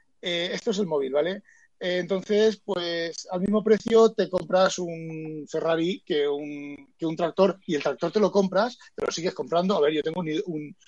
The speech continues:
un i nueve en el trabajo para compililar y ese tipo de cosas, pero te lo compras para cuando realmente te, te hace falta. Pero como usuario final, que es donde está todo el tema,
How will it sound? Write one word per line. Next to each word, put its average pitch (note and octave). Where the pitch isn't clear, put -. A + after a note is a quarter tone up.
un F3
i D3+
nueve D#3
en D3
el C#3+
trabajo D3+
para C#3
compililar D3
y F#3
ese -
tipo D3+
de C#3+
cosas, F3+
pero C#3
te A#2
lo A2+
compras D3+
para C#3
cuando C#3
realmente C#3
te, E3
te F3
hace D#3
falta. D3+
Pero D#3+
como D3+
usuario D#3+
final, G#3
que G3
es F3+
donde F3+
está E3+
todo D#3+
el D#3
tema, G3+